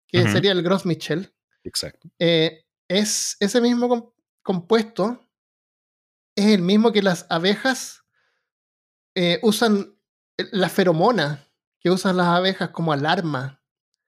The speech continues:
Speaker 1: Es ese mismo compuesto que se usa para hacer el, el sabor a plátano, a banana. O sea, en otras palabras, si tú te acercas a una colmena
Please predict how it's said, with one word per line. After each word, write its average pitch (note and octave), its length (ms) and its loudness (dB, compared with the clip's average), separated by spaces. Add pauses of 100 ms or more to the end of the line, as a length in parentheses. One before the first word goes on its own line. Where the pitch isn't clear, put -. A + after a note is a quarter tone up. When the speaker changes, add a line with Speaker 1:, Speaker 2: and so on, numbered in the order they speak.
(220)
Speaker 1:
Es F3+ 220 4
ese E3+ 120 -2
mismo G3+ 320 0
compuesto G#3+ 560 -4
que E3+ 100 -6
se E3+ 120 -8
usa E3 240 -8
para D#3 140 -4
hacer E3+ 180 -10
el, F3 180 -8
el D3 140 -8
sabor D#3+ 280 -4
a D3+ 100 -4
plátano, C3 520 -10
a C3 60 -12
banana. C3 480 -12 (520)
O - 40 -18
sea, F#3 100 2
en F#3 60 2
otras G#3 200 0
palabras, G3+ 500 0
si F3 120 -14
tú - 320 -8
te G#3 80 -6
acercas G#3 400 -6
a G3 40 -2
una G3+ 340 0
colmena D#3 640 -4